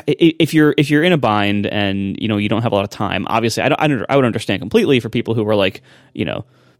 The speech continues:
"That's fine for Marco, but I, I have to use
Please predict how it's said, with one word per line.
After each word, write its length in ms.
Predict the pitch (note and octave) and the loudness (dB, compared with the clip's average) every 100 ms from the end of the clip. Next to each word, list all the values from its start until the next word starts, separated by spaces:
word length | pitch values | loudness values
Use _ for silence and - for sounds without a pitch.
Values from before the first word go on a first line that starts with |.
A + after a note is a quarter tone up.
| _ _ _ | _ _ _
"That's 200 | A2 - | -4 -2
fine 220 | G#2+ G#2 | -2 -2
for 100 | G#2 | 0
Marco, 380 | A2 G#2 G#2 F#2+ | 0 0 0 -2
but 240 | G2 G2+ | 0 -2
I, 280 | - F#2+ F#2+ - - | 0 -2 -4 -8 -8
I 120 | G2 | -4
have 180 | G#2 F#2+ | -2 -4
to 80 | G2+ | -4
use 480 | F#2+ F#2 F#2+ G2+ | -2 -2 -2 -6